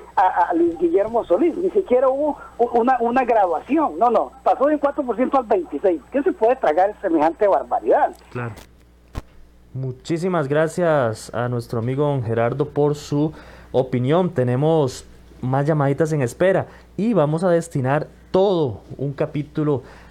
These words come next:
Speaker 2: para hablar del Tribunal Supremo de Elecciones, que es eje fundamental de estas próximas elecciones. Por acá nuestro amigo Marvin Pizarro, cualquiera que gane, eh,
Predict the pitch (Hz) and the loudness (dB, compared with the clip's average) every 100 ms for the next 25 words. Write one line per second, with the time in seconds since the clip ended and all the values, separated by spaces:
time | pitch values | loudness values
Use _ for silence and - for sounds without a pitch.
0 | - 127 127 139 139 113 113 120 - 123 | -6 -2 0 2 0 0 0 0 -4 -4
1 | 123 117 - 131 117 110 113 131 131 123 | -4 -4 -6 -4 -2 -2 -2 -2 -4 -6
2 | - 113 123 127 95 - 110 110 98 - | -4 -2 -2 -2 -4 -6 -4 -4 -4 -4
3 | 95 95 - - - - - 123 135 113 | -4 -4 -12 -18 -20 -20 -4 -2 -2 -4
4 | - 110 101 98 95 101 110 - - - | -4 -4 -2 -2 -2 -2 -2 -8 -20 -20
5 | - - 113 117 117 - 110 - 110 - | -16 -12 -2 0 0 -2 -4 -2 -4 -4
6 | - - - - - - - 139 - 123 | -10 -20 -20 -20 -20 -6 0 0 0 -4
7 | 107 104 101 - 170 156 113 - - 131 | -4 -4 -6 -2 0 0 -2 -4 -2 0
8 | 131 151 175 165 160 170 175 165 170 175 | 0 0 0 0 -2 0 0 0 0 -2
9 | 156 147 175 180 135 - - - - 156 | -2 0 0 2 -2 -4 -16 -20 -2 0
10 | 151 - 190 208 233 226 180 165 208 233 | 0 -2 0 2 0 0 -2 0 0 0
11 | 233 240 - - _ - - - - - | -4 -6 -10 -20 _ -20 -20 -20 -20 -20
12 | - - | -20 -18